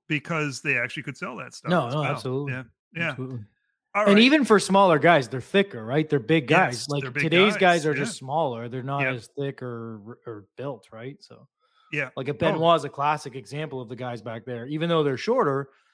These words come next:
Speaker 2: they were sh-, brick shit houses. You
Speaker 1: Yeah.
Speaker 2: know what I mean?
Speaker 1: And fast. Fast
Speaker 2: Yeah.
Speaker 1: as hell. Yeah.
Speaker 2: Yeah.
Speaker 1: Yeah, for
Speaker 2: Anyway.
Speaker 1: sure. Where, where you could get away with, say, like, a Bobby Heenan saying, like, "Pound for pound,
Speaker 2: Yeah,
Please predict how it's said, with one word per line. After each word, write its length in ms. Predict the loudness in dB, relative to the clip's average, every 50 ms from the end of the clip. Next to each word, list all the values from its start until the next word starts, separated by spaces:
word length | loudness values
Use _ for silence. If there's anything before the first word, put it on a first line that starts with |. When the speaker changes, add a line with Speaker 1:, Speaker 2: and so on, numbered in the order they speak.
| _ _ _ _ _ _ _ _
Speaker 2:
they 120 | -2 -2 -2
were 140 | -2 -4 -8
sh-, 240 | -10 -10 -10 -10 -12 _ -8
brick 160 | -8 -8 -8
shit 220 | -6 -2 -2 -2
houses. 340 | -2 -2 -6 -10 -14 -20 _ _ _ _ -8
You 80 | -6
Speaker 1:
Yeah. 60 | -4 -4
Speaker 2:
know 80 | -4 -6
what 60 | -10
I 20 |
mean? 180 | -12 -12 -14 -16 _ _ -6
Speaker 1:
And 140 | -6 -4 -4
fast. 520 | -2 -2 -2 -2 -4 -6 -12 -18 -20 _ _ _ _
Fast 140 | -6 -2 0
Speaker 2:
Yeah. 100 | 2 2 0
Speaker 1:
as 80 | 0 -4
hell. 260 | -8 -8 -8 -10 -12 _ -10
Yeah. 220 | -8 -8 -8 -8 -10
Speaker 2:
Yeah. 200 | -12 -12 -12 -10
Speaker 1:
Yeah, 160 | -10 -10 -10 -10
for 100 | -12 -14
Speaker 2:
Anyway. 180 | -16 -14 -14
Speaker 1:
sure. 280 | -12 -12 -10 -12 -12 -14 _ _ _ _ _ _ _ _ _ _ _
Where, 200 | -4 -2 -2 -2 -2 -2
where 220 | 0 0 0 0
you 260 | -2 -4 -6 -6 -6
could 140 | -6 -6 -4
get 140 | -2 -2 -2
away 260 | -2 -2 -2 -2 -2
with, 140 | -4 -6 -8
say, 220 | -6 -4 -4 -2 -2
like, 160 | -2 -4 -6
a 40 | -4
Bobby 340 | -2 -2 0 0 -2 -4
Heenan 320 | -4 -4 -6 -6 -6 -8 -8
saying, 360 | -6 -4 -2 -2 -2 -2 -4
like, 180 | -6 -8 -6 -2
"Pound 260 | -2 0 0 0 -4
for 80 | -6 -4
pound, 560 | -2 -2 0 0 0 -2 -4 -6 -8 -12 -14 _ _ _ _ _ -10
Speaker 2:
Yeah, 220 | -8 -8 -8 -8